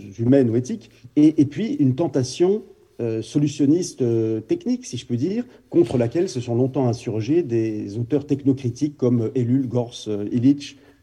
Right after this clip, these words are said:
Gunther Anders et beaucoup d'autres que vous avez sans doute lus. Et ce, ce point de tension-là, alors, je dis pas qu'il est, il y a pas de dimension insoluble dans cette tension-là, mais véritablement, c'est, ça peut être un point de divergence dans la manière de faire glisser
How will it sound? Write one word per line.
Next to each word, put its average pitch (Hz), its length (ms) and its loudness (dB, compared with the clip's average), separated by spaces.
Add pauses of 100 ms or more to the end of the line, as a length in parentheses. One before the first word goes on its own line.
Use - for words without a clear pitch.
(240)
Gunther 131 460 2
Anders 123 420 0
et 120 40 -2
beaucoup 127 260 -4
d'autres 170 260 -2
que 123 60 -4
vous 104 140 -4
avez 131 120 -2
sans 147 140 -2
doute 120 220 -4
lus. 98 200 -16 (580)
Et 127 80 0
ce, - 140 -6
ce - 140 -2
point 185 220 2
de 190 40 2
tension-là, 165 680 0 (280)
alors, 117 180 0
je 113 300 -2
dis 127 80 0
pas 190 120 4
qu'il 135 180 2
est, 127 100 -2
il 107 120 -10
y 104 180 -4
a 101 60 -6
pas 123 160 -2
de 107 440 -14
dimension 120 340 0
insoluble 196 420 4
dans 123 100 0
cette 123 180 -8
tension-là, 135 460 0 (260)
mais 131 60 2
véritablement, 170 560 4 (240)
c'est, - 340 -6
ça - 160 -4
peut 190 200 -4
être 214 200 0
un 151 60 0
point 165 220 0
de 175 60 0
divergence 151 760 -2
dans 135 120 0
la 131 100 2
manière 156 420 4
de 147 220 0 (240)
faire 131 180 -4
glisser 180 640 -4